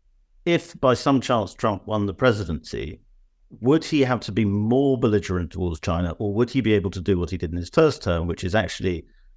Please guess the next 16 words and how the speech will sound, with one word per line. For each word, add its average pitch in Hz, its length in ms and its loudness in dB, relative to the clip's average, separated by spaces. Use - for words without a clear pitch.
play 139 200 6
China 110 360 0
off 110 200 -4
by 107 280 0
saying 110 480 0
kind 95 340 -4
things 123 240 2
about 110 300 0
China 104 340 -2
while 98 520 -2
sort 98 220 -2
of 87 160 -8
tra-, 120 240 0
starting 95 400 -2
trade 101 320 2
wars, 90 400 -2